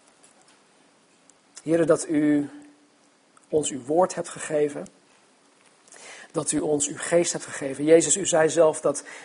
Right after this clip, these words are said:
wanneer de Heilige Geest komt, de Geest der waarheid, dat hij, de Heilige Geest, ons tot de volledige waarheid zal leiden.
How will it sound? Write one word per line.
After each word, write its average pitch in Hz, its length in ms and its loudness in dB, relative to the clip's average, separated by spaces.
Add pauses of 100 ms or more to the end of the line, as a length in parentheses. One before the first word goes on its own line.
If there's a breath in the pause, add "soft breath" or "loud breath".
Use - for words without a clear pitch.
wanneer 160 540 2
de 165 80 -2
Heilige 170 400 0
Geest 165 400 -2
komt, 127 420 -14
de - 120 -20
Geest - 400 -2
der 147 160 2
waarheid, 143 640 -4 (1500 soft breath)
dat 147 400 4
hij, 165 520 2
de 135 80 -14
Heilige 151 320 -4
Geest, 180 420 2
ons 151 240 -2
tot 151 160 -2
de - 60 -8
volledige 156 540 0
waarheid 139 400 -4
zal 123 140 -8
leiden. 110 380 -16